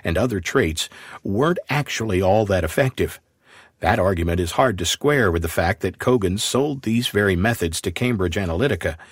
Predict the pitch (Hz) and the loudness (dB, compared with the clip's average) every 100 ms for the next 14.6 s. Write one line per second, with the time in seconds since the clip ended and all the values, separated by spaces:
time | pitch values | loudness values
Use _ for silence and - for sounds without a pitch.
0 | - - - 95 120 - _ - 139 123 | -20 -20 -6 0 0 0 _ -4 -2 0
1 | 143 170 160 127 156 120 92 95 101 107 | -2 0 0 0 0 2 2 2 0 0
2 | - 82 82 - 139 131 80 76 _ _ | -2 -2 -2 -2 0 0 -2 -8 _ _
3 | _ - - 160 170 151 104 98 110 98 | _ -16 -2 0 4 4 4 2 0 2
4 | 101 82 80 - 82 85 92 120 110 95 | 2 0 -2 -2 0 0 0 -2 -2 0
5 | 90 107 - 85 73 71 - - 101 117 | 2 2 0 -4 -2 -4 -6 -2 0 2
6 | 113 90 85 82 110 101 92 85 101 92 | 2 0 -2 0 0 0 0 0 0 0
7 | 90 98 85 82 92 110 82 - - - | -2 -4 -4 -4 0 0 0 -4 -18 -12
8 | - 98 90 123 143 113 101 104 95 101 | -4 -4 0 2 2 2 0 0 0 -2
9 | 110 - 120 120 120 - 156 139 95 85 | -2 -2 0 0 0 0 0 0 0 0
10 | 69 - - _ _ _ - _ - 120 | 0 -8 -16 _ _ _ -20 _ 2 4
11 | 90 87 101 110 95 - 98 87 87 107 | 4 0 0 0 0 2 2 0 2 2
12 | 101 - 101 87 95 101 101 101 90 92 | 2 0 -4 -2 -2 0 0 0 0 2
13 | 104 143 104 92 - 170 - - 87 85 | 2 0 -2 -4 -2 -4 -4 -4 -2 -2
14 | 87 90 151 117 80 | -2 0 0 0 -4